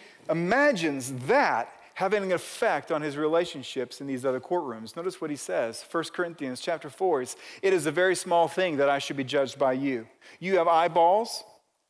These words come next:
I have sin. I wonder what you think about me." He says, "That's not the most important thing about me. In fact, I don't even judge myself. I have a mirror and I have sin.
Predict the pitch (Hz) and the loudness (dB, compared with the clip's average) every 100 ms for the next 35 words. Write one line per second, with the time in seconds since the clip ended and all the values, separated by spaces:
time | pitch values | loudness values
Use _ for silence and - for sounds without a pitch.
0 | _ _ _ 156 156 147 - 165 135 110 | _ _ _ 0 0 0 0 -2 -2 -4
1 | 104 _ _ _ _ _ - 160 160 175 | -14 _ _ _ _ _ -4 2 2 2
2 | 160 156 147 156 175 156 135 131 127 120 | 2 0 0 -6 -4 -2 0 0 0 -6
3 | 113 104 _ - - - 156 - 147 131 | -12 -14 _ -20 -12 -6 -2 2 2 0
4 | - - - - 131 123 120 120 - 117 | -6 -4 -2 0 -4 -4 -6 -8 -10 -8
5 | 127 127 135 139 143 165 113 107 - _ | -8 -6 -8 -6 -4 -4 -6 -16 -20 _
6 | _ _ _ - - 180 165 208 240 190 | _ _ _ -20 -6 -4 0 2 2 2
7 | 214 165 202 208 185 175 185 180 196 190 | 2 4 4 2 0 2 2 2 2 2
8 | - 233 233 135 - - _ _ _ _ | 4 6 6 4 -6 -20 _ _ _ _
9 | _ _ - - 147 156 143 139 160 196 | _ _ -20 -4 0 0 0 -2 0 2
10 | 262 294 - - - - 160 160 165 180 | 2 0 -8 -20 -20 -6 -2 2 2 2
11 | 170 - 226 170 117 | 0 2 2 2 -4